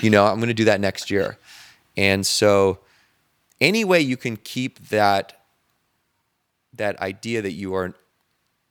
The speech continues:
mortal, you know, close to the vest is important, but it's difficult, you know? But you hear it all the time, right? Like, as soon as, you know, my, my, my mom passed away,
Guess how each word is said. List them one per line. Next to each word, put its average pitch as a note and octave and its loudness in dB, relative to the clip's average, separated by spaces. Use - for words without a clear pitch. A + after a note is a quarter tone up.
mortal, G2+ -2
you G#2 -10
know, F#2+ -6
close G#2 -6
to - -12
the F2+ -10
vest F2+ -2
is F#2 -8
important, G2+ -6
but B2 -2
it's C3 -8
difficult, F#3+ -6
you A2+ -8
know? G#2 -4
But C#3+ -4
you C#3+ -2
hear A3+ -2
it F3+ 4
all C#3+ 4
the A#2+ 0
time, E3+ -2
right? A2+ 0
Like, G2+ -2
as G2+ -8
soon C3 -4
as, C3 -4
you G#2+ -8
know, A#2+ -2
my, F#2+ -6
my, F#2+ -6
my F2+ -2
mom G2 0
passed G#2+ -4
away, G2+ -2